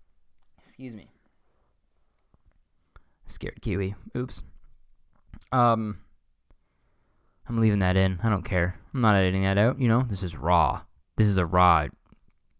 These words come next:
W W E versus, uh, my podcast, Raw. Um, yeah, it just makes me happy when people just are just, like, genuinely stoked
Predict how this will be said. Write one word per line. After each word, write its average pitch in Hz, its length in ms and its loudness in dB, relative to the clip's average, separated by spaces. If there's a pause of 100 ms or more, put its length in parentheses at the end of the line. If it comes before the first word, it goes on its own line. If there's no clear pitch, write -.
(480)
W 107 280 2
W 101 340 2
E 95 120 2
versus, 87 480 -4 (220)
uh, 95 80 -2
my 95 180 2
podcast, 90 640 -4
Raw. 76 380 2 (480)
Um, 95 400 -4 (1900)
yeah, 180 140 4
it 147 60 4
just 139 120 0
makes 208 200 -2
me 170 60 4
happy 165 200 2
when 123 120 2
people 120 280 2
just 113 160 0
are 117 180 0
just, 110 120 -2
like, 104 180 2
genuinely 107 560 0
stoked - 600 -2